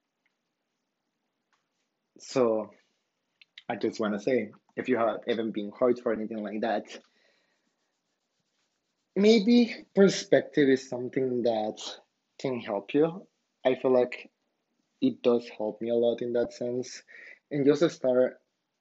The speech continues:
wi-, rewiring your brain to, like, always remember people, besides the wonderful qualities that they have, are also selfish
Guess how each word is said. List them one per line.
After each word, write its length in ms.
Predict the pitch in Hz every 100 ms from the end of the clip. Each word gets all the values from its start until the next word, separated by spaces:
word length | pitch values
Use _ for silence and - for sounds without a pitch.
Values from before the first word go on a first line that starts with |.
| _ _ -
wi-, 400 | 127 117 117 -
rewiring 600 | 127 120 110 131 131 113
your 180 | 110
brain 340 | 98 110 110 107
to, 100 | 120
like, 340 | 113 107 110 - - _ _ _ _ _ _ _ _ _ _ _ _ _ _
always 380 | 135 135 131 131
remember 580 | 127 120 127 107 - - _ _ _ _ _ _ _ _ _ _ _ _ -
people, 520 | 170 160 143 123 - _ _ _ _ _ _ _
besides 440 | 147 139 - 127 127 117 - -
the 180 | 123
wonderful 480 | 120 123 120 120 123
qualities 460 | 117 127 117 117 120
that 100 | 107
they 120 | 110
have, 260 | 113 107 -
are 160 | 123 123
also 240 | 120 123
selfish 640 | - 113 113 120 107 -